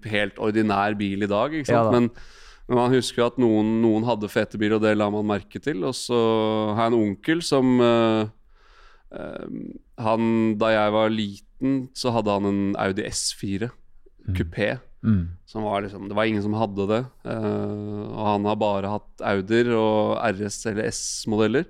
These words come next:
Speaker 2: Mm.
Speaker 1: Eh, så det var liksom første smaken på å få liksom sitte på med sånne biler, da.
Speaker 2: Mm.
Speaker 1: Eh, jeg husker han, eh, mormoren og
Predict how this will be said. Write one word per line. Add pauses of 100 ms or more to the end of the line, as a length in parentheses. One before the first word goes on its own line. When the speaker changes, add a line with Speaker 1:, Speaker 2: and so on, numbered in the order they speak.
(140)
Speaker 2:
Mm. (500)
Speaker 1:
Eh,
så
det
var
liksom
første
smaken
på (160)
å
få
liksom
sitte
på
med
sånne
biler,
da. (280)
Speaker 2:
Mm. (160)
Speaker 1:
Eh,
jeg
husker
han, (960)
eh,
mormoren
og